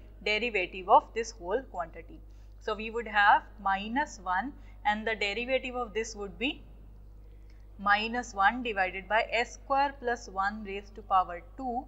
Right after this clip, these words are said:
and then the derivative of s square, that would be two s. So then this would become two s divided by s square plus one,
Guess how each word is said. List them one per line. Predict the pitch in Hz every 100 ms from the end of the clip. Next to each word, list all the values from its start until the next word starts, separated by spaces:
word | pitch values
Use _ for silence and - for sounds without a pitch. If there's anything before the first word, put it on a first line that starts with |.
| - - -
and | 196 208 208
then | 214 220
the | 214
derivative | 202 190 185 190 190 185
of | 180 - -
s | 208 214
square, | - 240 254 262
that | 180 165 165
would | 165 160
be | 240 -
two | 247 233 -
s. | - - - - - -
So | -
then | 226 240 262 254 208
this | 226 262
would | 220 233 196
become | 190 190 226 330 - - -
two | 262 285 302
s | 240 269 - -
divided | 196 202 185 175 180
by | 196 240 -
s | 208 -
square | - 196 185 185 190
plus | 185 190 - 175
one, | 175 214